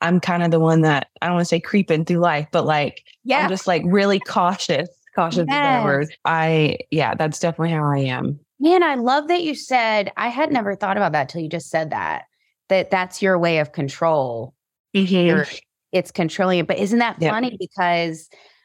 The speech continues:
Speaker 2: I clearly see that my form of control is to rush things.
Speaker 1: Right.
Speaker 2: But I had never really, even till you just said that, so that's cool. But just, I hadn't even realized that may-, that is your way of controlling, like,
Speaker 1: Mm-hmm.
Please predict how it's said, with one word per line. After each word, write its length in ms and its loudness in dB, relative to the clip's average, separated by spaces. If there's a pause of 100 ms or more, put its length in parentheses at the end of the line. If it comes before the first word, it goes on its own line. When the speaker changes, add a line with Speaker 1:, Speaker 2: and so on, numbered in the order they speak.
Speaker 2:
I 240 0
clearly 580 0
see 200 -4
that 160 0
my 380 2
form 380 0
of 140 -2
control 760 -2
is 200 -2
to 120 -4
rush 400 -2
things. 580 -10 (220)
Speaker 1:
Right. 560 -2
Speaker 2:
But 80 2
I 100 0
had 160 2
never 320 2
really, 480 2
even 280 0
till 140 -2
you 120 0
just 160 -8
said 100 -4
that, 220 0
so 80 -6
that's 160 -2
cool. 300 -6
But 220 -2
just, 320 -4 (160)
I 60 -6
hadn't 220 0
even 180 2
realized 380 0
that 160 -2
may-, 300 -4
that 260 0
is 180 -2
your 140 0
way 200 -2
of 100 -8
controlling, 520 -8
like, 200 -12
Speaker 1:
Mm-hmm. 400 -2